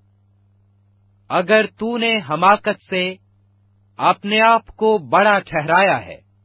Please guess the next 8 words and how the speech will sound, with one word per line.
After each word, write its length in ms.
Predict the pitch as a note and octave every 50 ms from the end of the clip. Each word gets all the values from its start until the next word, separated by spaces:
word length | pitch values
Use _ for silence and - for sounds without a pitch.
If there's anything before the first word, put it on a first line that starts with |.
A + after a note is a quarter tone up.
| _ _ _ _ _ _ _ _ _ _ _ _ _
یا 240 | - - C#3+ E3 F3
تو 280 | F3 - - G#3+ A3 A3+
نے 220 | G#3+ A3 A3 A#3 A#3 _ _ _ _ _ _ _ _ _ _ _ -
کوئی 300 | G#3 A#3 B3 B3+ B3+ A3
برا 420 | D3 B2 D3+ G3+ A3 A#3 A#3 A3+
منصوبہ 680 | G3+ E3+ D#3+ F3 F3 - - - A3 A3 F#3+ G#3+ G3+ F3+
باندھا 540 | B2+ B2+ C3 C#3+ D3 C#3+ E3+ A3 G#3 E3
ہے، 180 | G#2+ F2+ - _